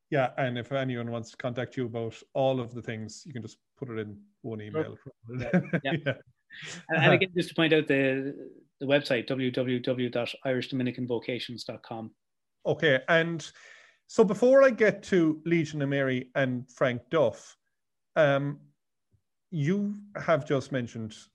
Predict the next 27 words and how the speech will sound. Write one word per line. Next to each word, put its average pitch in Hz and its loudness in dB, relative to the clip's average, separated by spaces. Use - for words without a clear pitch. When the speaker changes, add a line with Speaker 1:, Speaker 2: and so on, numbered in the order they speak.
Speaker 1:
Irish 117 -6
Dominican 113 -8
Vocations, 107 -8
and 131 0
you 143 0
are 117 0
the 117 -2
Vocations 113 -8
Director. 139 -4
Now, 131 -2
obviously, 151 0
l-, 147 -4
things 147 -2
are 127 -2
very 143 0
different 127 -6
for 123 -6
you 117 -4
at 110 -12
the 120 -10
moment 110 -8
because 113 -6
you 143 -4
can't 123 -4
get 117 -4
out 113 -4
and 113 -6